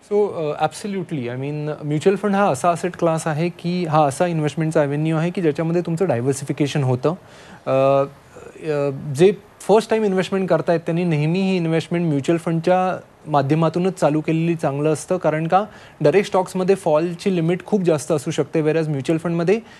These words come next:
एक्सपर्ट तुमचे पैसे मॅनेज करत असतात, प्लस तुमचा पोर्टफोलिओ प्रॉपरली डायव्हर्सिफाय केलेला असतो, त्याच्यामुळे तुम्हाला कमीत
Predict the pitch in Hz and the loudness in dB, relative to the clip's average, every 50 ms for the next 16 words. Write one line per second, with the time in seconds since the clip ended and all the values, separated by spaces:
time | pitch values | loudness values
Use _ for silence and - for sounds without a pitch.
0 | - - - 165 160 - - - 226 226 185 - 202 185 170 196 170 170 147 131 | -18 -6 -4 -4 -4 -4 0 2 2 2 2 0 -2 0 0 0 2 0 0 0
1 | 165 156 143 135 139 135 131 - 147 139 131 143 135 127 - 160 160 165 - 165 | -2 -4 -4 -4 -4 -4 -4 -2 -2 -2 0 -2 -4 -2 -2 -4 -4 -2 -2 0
2 | 156 175 170 - 180 175 170 185 170 156 147 143 - - 165 170 185 190 196 190 | 2 2 0 0 -6 -2 -2 -2 0 0 -2 -2 -2 -2 0 0 2 2 0 -2
3 | - - _ - - 147 127 - 190 185 208 214 175 143 131 131 143 160 - - | -6 -20 _ -2 0 0 0 2 0 0 0 2 2 2 0 2 0 -2 -4 -2
4 | - 190 180 175 - 156 151 151 151 147 143 139 - 165 147 151 147 165 160 165 | -2 -2 -2 -2 -2 -2 0 0 0 0 -2 -2 -4 -4 -4 -2 -4 -2 -4 -4
5 | 160 165 160 170 175 180 185 190 190 - - - - - - - - 175 175 214 | -2 -2 0 0 2 2 2 0 -2 -4 -18 -20 -20 -20 -14 -2 0 2 2 2